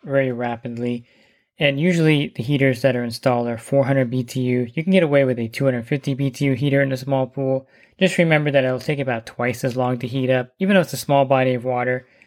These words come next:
it's gonna heat up still pretty rapidly with the smaller heater. I prefer the four hundred B T U heaters, but they've gotten really expensive. So if the customer wanted a two hundred fifty B T U heater, you can live with that in a small pool. It's fairly effective still in heating the pool up pretty rapidly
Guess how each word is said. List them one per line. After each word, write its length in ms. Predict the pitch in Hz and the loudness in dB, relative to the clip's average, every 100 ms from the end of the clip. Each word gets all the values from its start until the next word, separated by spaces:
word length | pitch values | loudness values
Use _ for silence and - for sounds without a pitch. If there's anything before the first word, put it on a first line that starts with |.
| _ | _
it's 80 | - | -2
gonna 160 | 202 185 | 2 4
heat 160 | 180 | 4
up 140 | 160 - | 2 0
still 280 | - 160 | 0 2
pretty 220 | 151 156 135 | 2 0 0
rapidly 540 | 123 123 123 123 131 | -2 -4 -4 -4 -4
with 140 | 123 | -6
the 80 | 120 | -10
smaller 400 | 113 135 127 123 | -6 -4 -2 -2
heater. 440 | 113 139 135 131 131 _ _ _ | -2 0 4 2 0 _ _ _
I 80 | 170 | -2
prefer 400 | 165 151 - 156 | 0 0 4 2
the 80 | 135 | 2
four 260 | - 147 139 | -2 0 2
hundred 220 | 143 127 | 2 0
B 100 | 135 | -4
T 180 | - 143 | -4 -4
U 80 | |
heaters, 480 | 127 135 131 135 131 | -2 -2 0 0 -2
but 300 | - 139 - - | -2 -2 -2 -4
they've 220 | 151 143 | -4 0
gotten 340 | 190 170 117 | -2 -2 -6
really 300 | 120 135 131 | -2 0 0
expensive. 680 | 117 117 - 123 123 - 135 131 _ _ _ | -2 -6 -4 -4 -2 0 0 -2 _ _ _
So 140 | - 147 | -2 0
if 80 | 135 | 0
the 80 | |
customer 480 | 139 156 - 147 139 | 2 0 2 2 2
wanted 500 | 127 131 135 127 120 - | 2 0 2 0 -4 -6
a 160 | 131 | -6
two 140 | 117 143 | -2 0
hundred 120 | 139 | 0
fifty 220 | - 135 | 0 -4
B 160 | 120 127 | -2 -4
T 160 | - | -2
U 60 | 139 | -2
heater, 280 | 127 135 135 | 0 2 2
you 120 | 139 | 0
can 180 | 143 139 | -2 0
live 160 | 147 | 2
with 120 | 143 135 | 2 0
that 120 | 127 | 0
in 80 | 120 | -2
a 120 | 113 | -6
small 300 | - 123 117 | -4 -4 -4
pool. 420 | - 123 113 113 - - _ _ | -4 -4 -4 -6 -12 -20 _ _
It's 200 | - - | -10 -10
fairly 500 | _ - 147 135 127 | _ 2 4 4 2
effective 520 | 117 131 120 - 117 | 0 0 0 -4 -6
still 280 | - 123 120 | -2 -2 -2
in 80 | |
heating 240 | 113 127 120 | -4 -4 -4
the 80 | 117 | -6
pool 280 | 135 127 | -4 -2
up 140 | 123 120 | -4 -4
pretty 200 | 131 120 | -4 -4
rapidly 800 | 113 120 120 120 117 120 120 | 0 0 0 -4 -2 0 0